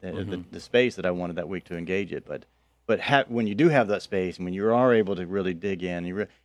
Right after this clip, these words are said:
Speaker 1: and you feel like you've got that internal impression inside of you,
Speaker 2: Yeah.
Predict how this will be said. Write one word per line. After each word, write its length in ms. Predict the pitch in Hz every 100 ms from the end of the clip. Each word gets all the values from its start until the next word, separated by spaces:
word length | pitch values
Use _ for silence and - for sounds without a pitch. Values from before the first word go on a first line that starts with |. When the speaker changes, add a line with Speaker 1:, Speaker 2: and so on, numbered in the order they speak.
| _ 107
Speaker 1:
and 220 | 95 95
you 100 | 101
feel 180 | - 113
like 180 | 101 104
you've 120 | 92
got 180 | 101 -
that 140 | 95
internal 500 | 98 - 107 107 101
impression 540 | 101 113 104 117 113 -
inside 340 | 104 113 110
of 40 | 117
you, 160 | 123 -
Speaker 2:
Yeah. 240 | 98 85